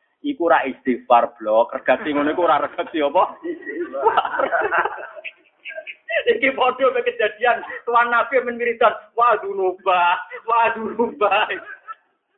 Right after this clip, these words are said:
Ya Allah, ya Allah. Piye karepe? Malah aneh to ana istighfar ora redaksine dosa kula kathah. Budi niku. Piye, ora redaksi napa?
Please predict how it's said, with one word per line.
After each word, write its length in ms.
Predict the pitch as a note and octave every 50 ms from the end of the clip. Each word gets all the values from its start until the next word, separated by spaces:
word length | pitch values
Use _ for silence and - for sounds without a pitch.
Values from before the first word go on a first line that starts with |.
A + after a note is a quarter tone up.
| _ _ _
Ya 140 | - G#2+ A2 G#2+ A2
Allah, 240 | A2 B2 C3+ C#3+ C#3+ C3+
ya 80 | A#2+ G#2+ G2+
Allah. 200 | G2+ G#2 G#2 A2+ - - _ _ _ _ _ _ _ _ _ _ _ _ _ _ _ _ _ _ _ -
Piye 400 | A3+ G#3+ A3+ B3+ B3+ A3 G#3 -
karepe? 640 | - - - - - - _ _ - - - - C4 _ _ _ _ _ _ _ _ _ _ _ _ _ _ _ _ _ _ _ _ _ _ _ _ _ _ -
Malah 400 | - F#3 G#3 G#3 G3+ G3 F#3+ F#3+
aneh 160 | G#3 F#3 F3
to 80 | F3 E3
ana 160 | E3 E3 E3
istighfar 320 | - E3 C#3 - F#3 E3
ora 160 | D#3 D3+ D3+
redaksine 400 | - - C#3+ - - D3+ D3+ C#3
dosa 240 | - C3+ B2+ C3+ C3
kula 260 | A2+ B2+ B2 A#2+ A#2+ A#2 A2+
kathah. 640 | G#2+ G#2+ G#2 - G#2+ A2 A#2 A#2+ B2 A#2+ - - - - - - - C#4+ C4 D#4+
Budi 400 | C#4+ A#3 C3+ C3 - A#3+ A#3+ C4+ C#4+ C4+
niku. 320 | - - G4 F#4+ - F4+ F#4 F4 - - D#4 - - - - - - - D5 - - C5+ C#5 - G4+ - _ _ _ _ _ _ _ _ _ - _ _ _ _ _ _ _ _ _
Piye, 720 | - B3+ - C#4 C#4+ C#4 B2+ A#3+ A#3 - - - - - -
ora 220 | C3+ C3+ C3 C3
redaksi 320 | B2+ - A#2+ A2 - -
napa? 320 | B2+ A#2+ A#2+ B2+ D3 D4